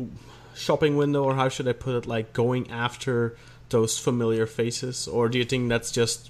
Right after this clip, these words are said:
you know what, they've, they know the league, it's a safe bet,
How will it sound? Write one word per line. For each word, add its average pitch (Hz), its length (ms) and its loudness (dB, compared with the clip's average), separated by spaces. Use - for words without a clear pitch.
you 117 100 -4
know 117 100 -2
what, 113 280 0
they've, 104 240 -2
they 110 100 0
know 113 200 4
the 110 80 0
league, 110 520 0
it's 110 160 -6
a 110 40 -4
safe 113 400 2
bet, 101 360 -2